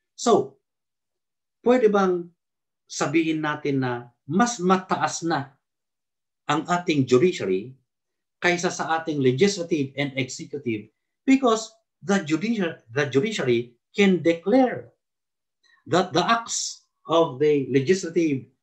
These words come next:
and executive are not in accordance with law.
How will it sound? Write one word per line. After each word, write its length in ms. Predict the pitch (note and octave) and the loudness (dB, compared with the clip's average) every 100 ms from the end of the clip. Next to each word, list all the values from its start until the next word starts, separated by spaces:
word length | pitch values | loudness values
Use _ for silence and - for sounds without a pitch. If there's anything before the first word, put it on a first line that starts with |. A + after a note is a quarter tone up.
| - | -2
and 180 | D#3 D3 | -2 0
executive 720 | C3 - - C#3 C3 D3 B2 - - | -2 -2 -4 -4 -2 -2 -2 -4 -4
are 160 | C3 C3 | -2 0
not 240 | E3 - C3 | -2 -4 -4
in 80 | B2 | -4
accordance 560 | A#2 D3 C3 A#2+ - | -4 -2 -2 -2 -4
with 220 | A2 G2+ C3+ | -4 -2 4
law. 320 | F#3+ G3 | 4 4